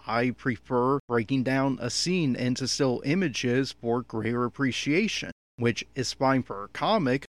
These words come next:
but in animation, that doesn't always work. I can't stand the argument that every frame is a painting as an expectation for animation and motion pictures.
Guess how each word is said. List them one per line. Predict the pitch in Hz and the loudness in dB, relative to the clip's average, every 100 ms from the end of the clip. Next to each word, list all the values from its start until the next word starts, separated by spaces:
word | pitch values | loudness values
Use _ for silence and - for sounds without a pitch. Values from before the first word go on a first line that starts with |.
| _ - | _ 0
but | 214 196 156 - - - | 4 6 4 0 -18 -4
in | 135 131 | 0 0
animation, | 139 135 120 123 233 226 147 139 - _ - | 0 0 2 2 0 0 -2 -2 -6 _ -18
that | 131 123 143 135 - | -4 0 0 -2 -4
doesn't | 131 127 143 123 | 0 0 0 0
always | 117 113 117 101 | 0 0 -2 -4
work. | 131 180 113 - _ _ _ _ 135 | 0 0 -2 -10 _ _ _ _ -2
I | 185 190 - - | 0 -2 -10 -14
can't | - 165 165 - | -4 -2 -2 -2
stand | - - - 127 120 135 147 147 135 | -2 0 -2 0 0 0 -2 -4 2
the | 135 131 127 - | 4 4 2 0
argument | 113 123 117 143 143 143 | 0 0 0 0 0 -2
that | 123 120 117 - | 0 0 -2 -4
every | 135 156 143 123 | 0 0 0 -2
frame | - 147 147 127 | 0 0 2 0
is | 113 | -2
a | 120 | -6
painting | - 156 147 - 127 107 104 _ _ | -2 0 0 0 -2 -2 -6 _ _
as | 143 135 127 120 | 0 2 2 0
an | 131 | 0
expectation | 131 120 135 120 147 139 135 | 0 -2 -6 -2 0 0 -2
for | 117 131 120 - | -2 -2 -2 -2
animation | 135 131 131 127 - 135 113 117 | -4 0 0 0 0 0 -2 -2
and | 120 107 | -4 -2
motion | 107 92 117 | -4 -4 -6
pictures. | 104 147 143 - 120 120 - | 2 2 2 -4 -10 -14 -18